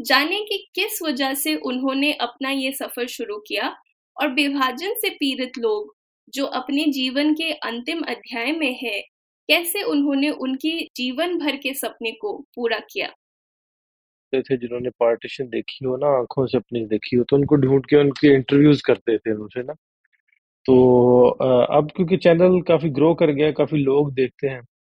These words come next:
Speaker 2: Facebook पेज भी है हमारा, मेरा पर्सनल नेम से भी है, तो अब लोग खुद ब खुद कॉन्टैक्ट करते हैं कि हमारा इस तरह था, हमारा, अ, हमारे को गुम हो गया था, कोई कहता हमारा इधर गाँव था, कोई कहता उधर हमारा कोई दोस्त था,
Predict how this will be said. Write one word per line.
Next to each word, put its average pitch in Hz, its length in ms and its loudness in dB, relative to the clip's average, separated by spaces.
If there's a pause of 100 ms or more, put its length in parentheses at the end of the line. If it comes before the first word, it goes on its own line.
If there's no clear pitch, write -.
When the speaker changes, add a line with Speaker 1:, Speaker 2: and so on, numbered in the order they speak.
(220)
Speaker 2:
Facebook 135 420 2
पेज 139 300 2
भी 139 120 0
है 139 80 6
हमारा, 123 380 2
मेरा 123 180 0
पर्सनल 135 440 -2
नेम 131 200 0
से 131 160 -4
भी 123 100 -2
है, 117 200 -4 (640)
तो 175 100 0
अब 175 100 2
लोग 180 340 6
खुद 190 140 4
ब 180 140 4
खुद 165 260 0
कॉन्टैक्ट 151 480 2
करते 147 280 0
हैं 143 260 2
कि 139 60 0
हमारा 131 380 4
इस 131 120 0
तरह 135 340 0
था, 127 260 -8
हमारा, 127 280 -4
अ, 127 720 -4
हमारे 120 360 0
को 120 140 -8
गुम 135 220 -2
हो 135 200 0
गया 120 180 2
था, 123 240 -4
कोई 117 140 -10
कहता 127 380 -2
हमारा 120 300 0
इधर 120 220 -4
गाँव 120 480 -4
था, 120 200 -4
कोई 113 160 -10
कहता 120 320 2
उधर 120 320 2
हमारा 120 380 2
कोई 110 140 -8
दोस्त 120 420 -4
था, 113 60 -2